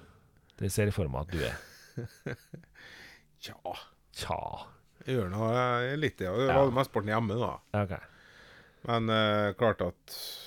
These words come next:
Speaker 2: ehm, jeg vet ikke hva jeg skal si. Eh, folk blir overrasket.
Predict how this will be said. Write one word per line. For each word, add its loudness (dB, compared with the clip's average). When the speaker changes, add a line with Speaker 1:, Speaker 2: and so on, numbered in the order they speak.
Speaker 2:
ehm, -12
jeg -14
vet -6
ikke -14
hva -8
jeg -12
skal -12
si. -4
Eh, 2
folk 4
blir 8
overrasket. 8